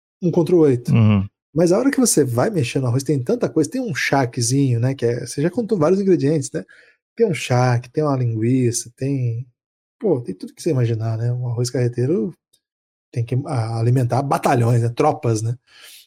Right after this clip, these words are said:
Speaker 1: Então,
Speaker 2: É isso.
Speaker 1: vou de arroz
Speaker 2: A comida é
Speaker 1: carreteiro,
Speaker 2: pesada, né?
Speaker 1: pesada e aparentemente simples, né? Mas que traz em si muito, muito ingrediente que faz ela ficar fascinante, né?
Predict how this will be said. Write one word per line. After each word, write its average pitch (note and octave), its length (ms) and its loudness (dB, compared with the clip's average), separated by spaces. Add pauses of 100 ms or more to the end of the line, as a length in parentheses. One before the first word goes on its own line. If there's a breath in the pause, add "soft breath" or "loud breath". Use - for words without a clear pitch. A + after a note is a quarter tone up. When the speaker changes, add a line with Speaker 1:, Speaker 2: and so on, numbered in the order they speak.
(200)
Speaker 1:
Então, B2+ 340 0
Speaker 2:
É G2 280 4
isso. B2+ 420 -2
Speaker 1:
vou C#3+ 140 4
de E3 80 2
arroz D#3 200 2
Speaker 2:
A - 20 0
comida G#2 220 4
é - 20 4
Speaker 1:
carreteiro, A#2 180 4
Speaker 2:
pesada, A2+ 420 6
né? G2+ 220 4 (380)
Speaker 1:
pesada B2+ 760 0 (560 soft breath)
e F3+ 280 2
aparentemente F#3+ 680 0
simples, D3 460 0
né? C3+ 100 2
Mas C#3 220 -2
que D#3+ 100 -4
traz D#3+ 400 2
em E3 140 -2
si D#3+ 260 0
muito, D#3 420 0
muito D3+ 200 0
ingrediente C#3 500 2
que - 100 -20
faz C#3 220 0
ela C#3 120 0
ficar B2 180 -10
fascinante, B2 600 -6
né? C#3 80 -18